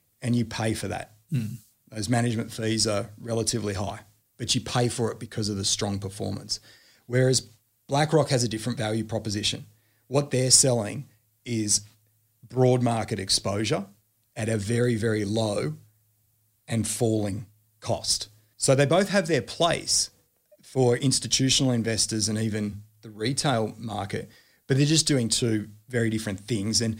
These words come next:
Speaker 1: we prefer to be in a space where the fees and the margins are higher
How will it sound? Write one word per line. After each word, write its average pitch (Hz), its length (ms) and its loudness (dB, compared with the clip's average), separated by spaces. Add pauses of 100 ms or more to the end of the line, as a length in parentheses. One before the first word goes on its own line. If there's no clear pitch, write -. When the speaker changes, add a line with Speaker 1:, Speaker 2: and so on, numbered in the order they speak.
(280)
Speaker 1:
we 147 220 2
prefer 135 400 0
to 120 80 -2
be 110 220 -2
in 107 80 -4
a 107 60 -4
space 107 480 0
where 107 380 -2 (480)
the - 60 -12
fees 123 360 2
and 110 80 -2
the 104 60 -2
margins 107 760 0 (260)
are 123 80 -10
higher 143 520 2